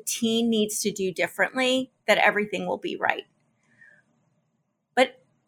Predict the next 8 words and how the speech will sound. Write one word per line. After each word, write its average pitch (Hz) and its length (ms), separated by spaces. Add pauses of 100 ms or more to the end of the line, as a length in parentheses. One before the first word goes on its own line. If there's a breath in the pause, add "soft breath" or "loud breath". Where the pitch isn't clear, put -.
expecting 320 720
our 262 280
teen 269 460
to 262 100
change - 840 (240)
without 233 300 (200)
us 226 420
changing 247 920